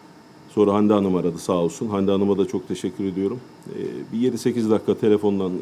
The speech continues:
konuşmadan sonra judoya da Tunç Holding olarak katkılarımızı, e, sunacağımı ilettim. Ve bugünden sonra da Avrupa şampiyonu olan A takımımıza, e, zaten kardeşlerim de burada sağ olsunlar.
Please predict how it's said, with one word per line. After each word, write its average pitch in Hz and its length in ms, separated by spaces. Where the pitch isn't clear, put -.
konuşmadan 101 500
sonra 101 380
judoya 104 400
da 101 200
Tunç - 300
Holding 92 340
olarak 95 300
katkılarımızı, 92 680
e, - 400
sunacağımı 90 520
ilettim. 101 420
Ve 98 280
bugünden 101 340
sonra 90 320
da 101 60
Avrupa 98 500
şampiyonu 92 480
olan 92 280
A 101 200
takımımıza, 85 560
e, 80 520
zaten 92 360
kardeşlerim 90 560
de 87 140
burada 87 180
sağ - 140
olsunlar. 87 440